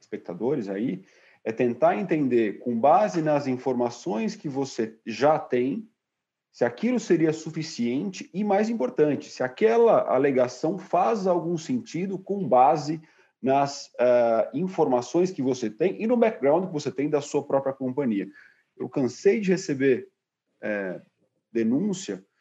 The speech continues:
ah, absolutamente vazia. Denúncia, "Olha,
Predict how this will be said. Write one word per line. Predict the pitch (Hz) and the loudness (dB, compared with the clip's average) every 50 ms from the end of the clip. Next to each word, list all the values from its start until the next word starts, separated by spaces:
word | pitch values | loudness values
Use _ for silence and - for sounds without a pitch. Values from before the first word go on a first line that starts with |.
| _ _ _ _ - | _ _ _ _ -8
ah, | 101 104 101 - - 113 | -4 -2 -2 0 0 -2
absolutamente | 147 - - 185 190 190 190 185 196 208 220 220 | -2 0 0 0 0 2 0 0 -2 -2 -4 -2
vazia. | 190 208 190 139 107 104 123 160 160 127 104 - - - | -2 0 0 0 -2 -4 -2 0 2 2 0 0 -4 -4
Denúncia, | 110 117 120 139 175 196 - - 185 180 151 127 117 110 107 - - _ _ _ | -2 -2 0 0 -2 -4 -2 -2 0 2 4 2 2 2 -2 -4 -12 _ _ _
"Olha, | - 165 170 135 120 107 | 4 6 6 8 8 6